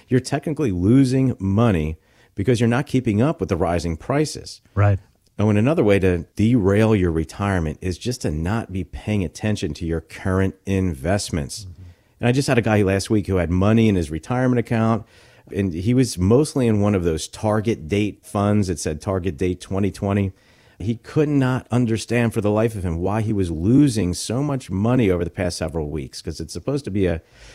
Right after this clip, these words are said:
Speaker 1: a safer fund, that one. And he's a local guy, right? He's right here from Abington. And he thought that twenty twenty fund was supposed to be very safe because it's a mix of just stocks and bonds in there.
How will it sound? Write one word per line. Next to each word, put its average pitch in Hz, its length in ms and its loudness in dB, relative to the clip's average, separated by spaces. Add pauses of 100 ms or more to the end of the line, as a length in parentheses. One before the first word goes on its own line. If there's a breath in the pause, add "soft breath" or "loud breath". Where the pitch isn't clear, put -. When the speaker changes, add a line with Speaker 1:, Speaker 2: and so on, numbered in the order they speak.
(140 loud breath)
Speaker 1:
a 90 80 0
safer 113 380 0
fund, 104 460 0 (100)
that 73 180 -4
one. 67 220 -10 (420 soft breath)
And 104 200 0
he's 131 200 4
a 127 40 4
local 131 360 2
guy, 71 220 -2
right? 98 240 2
He's 107 220 -2
right 117 180 4
here 120 160 0
from 101 180 0
Abington. 104 640 0 (520 soft breath)
And 92 140 -2
he 147 80 2
thought 147 180 -2
that 104 180 0
twenty 131 280 0
twenty 120 240 0
fund 107 240 2
was 92 100 2
supposed 123 340 -2
to 113 60 -8
be 95 140 0
very 101 380 2
safe 123 360 0
because 98 320 0
it's 90 160 -4
a 92 40 0
mix 104 340 0
of 90 180 -2
just 82 220 -8
stocks 90 400 -8
and 98 220 0
bonds 117 340 0
in 80 140 -2
there. 71 240 -8